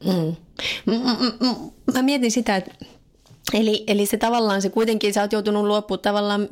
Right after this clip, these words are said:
niin kuin sä sanoit, noista asioista ja tietysti sit sun omasta työelämästä, mut kuitenkin tää, tää vetoaa enemmän, tää tämmönen kansainvälinen elämä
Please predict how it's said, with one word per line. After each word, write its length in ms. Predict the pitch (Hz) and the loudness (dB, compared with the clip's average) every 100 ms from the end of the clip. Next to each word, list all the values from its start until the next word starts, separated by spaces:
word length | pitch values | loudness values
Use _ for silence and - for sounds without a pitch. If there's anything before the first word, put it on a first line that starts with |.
| 262 - - - - - - | -10 -14 -20 -20 -14 -6 -2
niin 100 | 180 | 0
kuin 100 | 175 | 0
sä 80 | |
sanoit, 260 | 185 180 185 | 0 0 2
noista 300 | 196 220 190 | 2 0 0
asioista 260 | 190 180 190 | 0 0 0
ja 60 | 185 - | -2 -2
tietysti 260 | 196 190 | -2 -2
sit 200 | - 208 | -2 -2
sun 200 | - 190 | 0 -2
omasta 340 | 180 208 208 208 | 0 0 0 -2
työelämästä, 680 | 240 233 196 180 180 180 208 | 0 2 2 0 -2 -2 -2
mut 160 | 190 - | -2 0
kuitenkin 420 | 254 214 214 214 | 0 0 -2 -4
tää, 320 | - 214 202 - - - | -2 0 -2 -6 -12 -4
tää 200 | 202 202 | -2 0
vetoaa 440 | 208 220 208 185 185 | 0 0 0 2 0
enemmän, 420 | 185 180 170 160 | 0 -2 -2 -2
tää 140 | 165 | -2
tämmönen 360 | 156 170 170 170 | -2 -2 -2 -2
kansainvälinen 640 | 175 165 165 160 170 170 | -2 0 -2 0 -2 0
elämä 240 | 170 165 | 0 -2